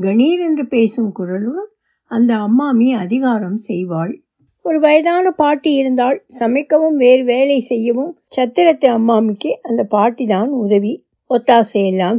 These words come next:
செய்வாள். என் அம்மாவுக்கு சத்திரத்து மாமி தோழியாம். என்னை தன்னுடனே வைத்து கொண்டாள். அந்த அம்மாமிக்கு மூன்று பெண்களும் இரண்டு பிள்ளைகளும் இருந்தார்கள். அவர்கள்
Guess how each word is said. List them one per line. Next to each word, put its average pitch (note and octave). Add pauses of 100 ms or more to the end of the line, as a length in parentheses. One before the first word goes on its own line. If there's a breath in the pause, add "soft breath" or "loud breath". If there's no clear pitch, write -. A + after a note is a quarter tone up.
செய்வாள். G3+ (400)
என் A#3
அம்மாவுக்கு E4 (120)
சத்திரத்து C4
மாமி A3
தோழியாம். G3 (380)
என்னை D#4
தன்னுடனே C4
வைத்து A3
கொண்டாள். F#3 (260)
அந்த C#4+
அம்மாமிக்கு C#4
மூன்று A#3+
பெண்களும் G3+
இரண்டு A3+
பிள்ளைகளும் A#3
இருந்தார்கள். F3 (640)
அவர்கள் D4